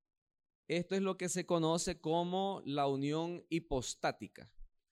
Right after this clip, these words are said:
donde la naturaleza divina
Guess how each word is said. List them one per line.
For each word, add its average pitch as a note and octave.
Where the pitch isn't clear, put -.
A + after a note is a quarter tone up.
donde F#3
la E3
naturaleza E3+
divina G3